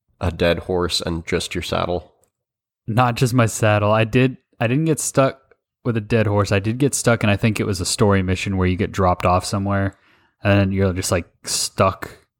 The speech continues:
Speaker 2: out wherever you ended up at the end. And it's like you either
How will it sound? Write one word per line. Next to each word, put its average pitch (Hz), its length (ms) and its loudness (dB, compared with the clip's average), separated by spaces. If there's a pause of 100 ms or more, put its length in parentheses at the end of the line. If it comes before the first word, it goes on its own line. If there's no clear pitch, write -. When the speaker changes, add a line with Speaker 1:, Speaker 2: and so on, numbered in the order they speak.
(120)
Speaker 2:
out 98 180 0
wherever 98 320 2
you 98 160 2
ended 95 200 2
up 95 180 0
at - 80 -6
the 98 80 0
end. 101 240 0
And 95 100 2
it's - 200 -4
like 95 240 -2
you 107 180 0
either 98 360 2